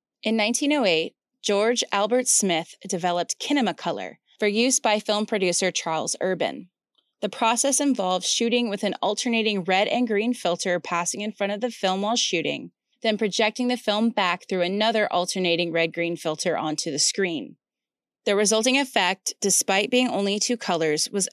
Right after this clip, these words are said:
actually fairly successful at first. But the lack of blue sky in the resulting prints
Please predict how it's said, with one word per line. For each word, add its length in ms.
actually 480
fairly 340
successful 600
at 100
first. 560
But 300
the 100
lack 420
of 240
blue 240
sky 440
in 160
the 60
resulting 460
prints 720